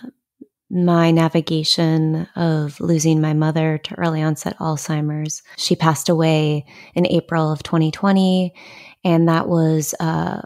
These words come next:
a ten-year journey of navigating, uh, caretaking for her and losing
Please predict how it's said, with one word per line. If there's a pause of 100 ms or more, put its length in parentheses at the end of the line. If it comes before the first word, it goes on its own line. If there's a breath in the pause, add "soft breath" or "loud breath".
a
ten-year
journey
of (140)
navigating, (760 loud breath)
uh, (160)
caretaking
for
her
and
losing